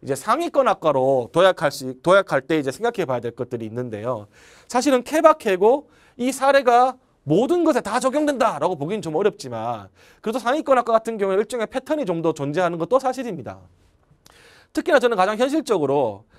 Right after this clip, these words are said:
어, 상향 지원을 할 때 그 점수가 안 되는데 하위권 학과를, 위에 때 하위권 학과를 쓰는 것보다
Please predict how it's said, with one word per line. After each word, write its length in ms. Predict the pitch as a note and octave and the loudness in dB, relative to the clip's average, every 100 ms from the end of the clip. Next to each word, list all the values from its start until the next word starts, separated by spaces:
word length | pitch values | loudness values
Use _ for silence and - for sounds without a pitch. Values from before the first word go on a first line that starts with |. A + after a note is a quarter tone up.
| _ _ - | _ _ -10
어, 220 | A#2+ B2 | -6 -6
상향 420 | F#3 A#3+ B3 B3+ | -4 -2 -2 -2
지원을 340 | F#3 D#3+ C3+ | -4 -4 -4
할 100 | D#3 F3 | -6 -6
때 540 | A2+ A2 A#2+ G#2 F#2+ _ _ _ _ _ | -4 -4 -4 -6 -10 _ _ _ _ _
그 440 | - C3+ C3+ C3 B2+ | -6 -4 -2 0 -2
점수가 440 | C#3+ F3+ C#4 B3+ | -2 -4 0 2
안 180 | F3+ D#3 | 2 2
되는데 420 | A3+ C4+ C4 G3 | 2 2 2 0
하위권 440 | F3 A#3 D4 C4 G#3 | 2 2 2 0 -2
학과를, 560 | E3+ E3+ D3 C#3 C#3 - - | 0 0 0 0 -2 -8 -6
위에 240 | E3 A3+ | -2 -2
때 180 | A3 E3 | 0 -4
하위권 320 | G3+ B3 A3+ | -2 -2 0
학과를 220 | D#3 E3 D#3 | 0 -2 -4
쓰는 240 | G3+ G#3 | -4 -6
것보다 640 | F3+ B2 A2+ G#2 A#2 G#2 | -4 -4 -6 -10 -10 -12